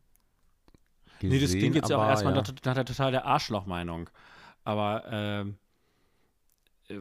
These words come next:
Speaker 2: ich, also ich möchte ja eigentlich, möchte ich, dass die, dass die besser verdienen. Also ich möchte eigentlich, dass die ein richtiges Gehalt kriegen und dann sind die nicht darauf angewiesen, dass ich denen noch Trinkgeld bezahle.
Speaker 1: Ja, ja. Aber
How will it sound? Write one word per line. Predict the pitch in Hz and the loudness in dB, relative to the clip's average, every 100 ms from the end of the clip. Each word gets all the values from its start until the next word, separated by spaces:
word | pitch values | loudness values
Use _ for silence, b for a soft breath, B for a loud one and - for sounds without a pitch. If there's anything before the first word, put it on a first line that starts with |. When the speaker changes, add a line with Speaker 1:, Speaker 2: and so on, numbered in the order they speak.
| - | -12
Speaker 2:
ich, | 113 139 | -14 -10
also | 147 120 | -6 -4
ich | 127 | 0
möchte | 165 143 | 0 0
ja | 120 | 0
eigentlich, | 135 - | -2 -2
möchte | 147 - | -2 -2
ich, | - | -4
dass | 135 - | -6 -4
die, | 127 120 | -4 -2
dass | 123 | -4
die | - 113 | -4 -2
besser | 123 135 | -2 -2
verdienen. | - 110 147 107 80 85 | -4 -4 -2 -2 -4 -6
Also | 92 | -8
ich | 113 | -4
möchte | 110 - | -6 -4
eigentlich, | 113 113 | -6 -4
dass | 113 - | -6 -4
die | 110 | -4
ein | |
richtiges | 110 113 101 - | -4 -6 -8 -6
Gehalt | 101 131 - | -2 -2 -4
kriegen | 151 156 151 | -6 -4 -4
und | 120 | -4
dann | 120 | -4
sind | 123 127 | -4 -6
die | |
nicht | 123 - | -8 -8
darauf | 113 | -8
angewiesen, | 143 123 123 123 | -6 -4 -4 -4
dass | 120 - | -6 -6
ich | 120 | -8
denen | 127 123 | -4 -4
noch | 117 | -4
Trinkgeld | - 131 90 - | -4 -4 -6 -10
bezahle. | - 82 73 73 - _ _ _ _ _ _ _ _ _ _ _ _ _ b b b b b b b b b b b b b b _ - | -14 -12 -12 -14 -18 _ _ _ _ _ _ _ _ _ _ _ _ _ b b b b b b b b b b b b b b _ -4
Speaker 1:
Ja, | 90 76 - b b b - - | -2 -2 -6 b b b -14 -2
ja. | 98 - _ _ _ _ _ _ _ _ _ _ _ _ _ - | -2 -2 _ _ _ _ _ _ _ _ _ _ _ _ _ -8
Aber | 85 78 80 80 | -6 -2 -4 -4